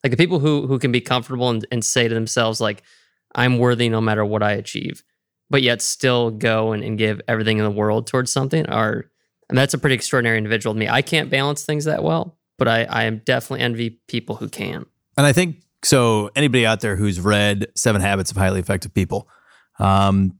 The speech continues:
Speaker 2: there's, he talks about having, like, a personal, like, almost like a manifesto, but, like, a will, right? Like, talking about, like, your core values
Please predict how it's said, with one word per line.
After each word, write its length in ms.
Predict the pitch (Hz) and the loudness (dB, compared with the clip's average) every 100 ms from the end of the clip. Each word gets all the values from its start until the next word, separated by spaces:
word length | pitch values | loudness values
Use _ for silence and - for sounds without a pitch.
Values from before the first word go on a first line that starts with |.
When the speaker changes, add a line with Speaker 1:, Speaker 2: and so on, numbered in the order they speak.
| _ | _
Speaker 2:
there's, 460 | 123 117 110 - - _ - | 4 4 2 -2 -8 _ -2
he 100 | 117 | 2
talks 240 | 156 147 | 4 2
about 200 | 107 117 | 0 0
having, 260 | 113 113 113 | 2 2 2
like, 140 | 104 | 0
a 60 | 104 | -4
personal, 680 | - 110 - 113 98 95 - _ _ _ _ | -2 -2 0 0 0 -2 -8 _ _ _ _
like, 100 | 104 | 0
almost 240 | 113 123 | 2 2
like 80 | 113 | 2
a 60 | 101 | 2
manifesto, 500 | 104 98 107 101 101 | 0 0 -2 0 0
but, 80 | 98 | 0
like, 140 | 95 | 0
a 60 | 95 | 0
will, 280 | 104 98 | 0 0
right? 180 | 95 104 | 0 0
Like, 160 | 104 95 | 0 0
talking 220 | 127 104 | 0 2
about, 160 | 107 104 | 0 0
like, 100 | 98 | -2
your 100 | 92 | -2
core 340 | - 120 120 | 2 4 4
values 600 | 95 101 98 98 98 | 2 0 0 0 -2